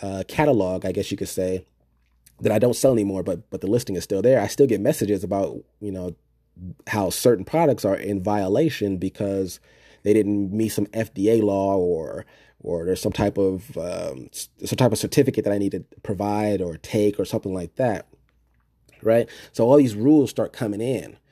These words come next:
all right? And that could kill your business if you relied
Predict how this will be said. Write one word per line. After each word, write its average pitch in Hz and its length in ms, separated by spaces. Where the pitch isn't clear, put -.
all 95 80
right? 107 200
And 107 100
that 123 120
could 87 120
kill 151 220
your 101 160
business 110 560
if 104 220
you 104 320
relied 98 680